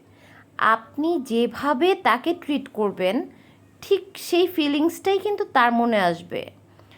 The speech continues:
আপনি তার সাথে ভালো করবেন, তার কিন্তু সবসময় মনে হবে যে, "না, আমার হাজব্যান্ড আমার সাথে এইভাবে আচরণ করে, আমারও কিন্তু এরকমই করতে হবে, আর তাকে সম্মান আমার দিতে হবে।" উম, দেখছেন, মাঝে মধ্যে এই বাচ্চাটা আমাকে কী পরিমাণে ডিস্টার্ব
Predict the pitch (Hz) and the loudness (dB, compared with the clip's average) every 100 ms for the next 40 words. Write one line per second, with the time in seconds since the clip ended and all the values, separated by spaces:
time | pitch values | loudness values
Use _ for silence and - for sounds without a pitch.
0 | - - _ 220 - 285 302 302 285 240 | -20 -20 _ -6 -2 -2 -2 -2 -4 -4
1 | - 226 247 254 262 226 277 381 - - | 0 0 2 2 2 2 0 -2 -12 -20
2 | - - - - 240 254 269 277 269 254 | -20 -20 -6 -2 0 0 -4 -2 -4 -2
3 | 262 262 254 233 240 240 208 180 175 185 | 0 2 4 4 2 0 -2 -2 -2 -2
4 | 190 180 190 214 247 247 208 269 262 269 | 0 0 2 0 0 -2 2 2 2 2
5 | 277 277 - - 247 277 240 254 233 233 | 0 -2 -2 2 2 2 0 4 4 2
6 | 247 240 233 214 165 147 - - - - | -2 0 0 -2 -2 -4 -10 -20 -20 -12
7 | - 196 214 220 226 233 233 240 254 269 | -4 -2 2 0 0 -4 -4 -4 -4 -4
8 | 208 202 202 220 247 - 214 - 214 190 | -4 -4 -4 -4 -4 -4 -8 -8 -10 -6
9 | 170 143 - - - - - - - - | -6 -6 -10 -14 -20 -20 -20 -20 -20 -6
10 | - 170 214 208 247 247 226 233 233 233 | -4 -2 -4 -2 -6 -4 0 2 2 2
11 | 240 233 185 214 202 202 190 160 160 165 | 0 -2 -6 -10 -6 -6 -4 -6 -6 -8
12 | 175 - - - - - _ - 202 190 | -12 -20 -20 -20 -20 -20 _ -10 -10 -6
13 | 220 - 247 214 202 196 226 226 208 - | -8 -4 -4 -2 -2 -4 -4 -6 -6 -6
14 | 233 214 196 196 - 202 202 190 190 190 | -4 -2 -2 -4 -6 -4 -2 -4 -8 -10
15 | 220 220 214 202 196 180 190 - 185 | -8 -4 -4 -2 -4 -6 -10 -6 -8